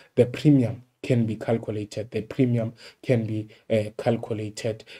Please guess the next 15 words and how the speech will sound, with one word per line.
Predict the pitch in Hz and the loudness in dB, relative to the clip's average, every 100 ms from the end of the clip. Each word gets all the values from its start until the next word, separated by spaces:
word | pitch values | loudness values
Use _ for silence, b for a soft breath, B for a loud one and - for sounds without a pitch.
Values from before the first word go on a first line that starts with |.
| B | B
and | 113 | 0
a | 101 113 | 0 -6
proper | - 120 120 | -2 0 0
premium | 117 120 110 104 107 | -4 -4 -6 -6 -8
can | - 107 | -10 -8
be | 101 | -10
calculated | - 104 98 104 101 - 101 | -8 -10 -8 -10 -10 -12 -12
for | - | -10
that | 98 104 - | -10 -12 -12
matter. | 101 - _ B B B | -14 -14 _ B B B
Insurable | 180 160 147 175 165 151 131 | 6 6 6 6 6 6 2
interest | 131 120 123 113 - | 2 0 2 0 0
is | 113 | -6
also | - 120 113 - 101 B B 117 | -4 -6 -4 -4 -4 B B -2
another | 113 107 110 | 0 0 -2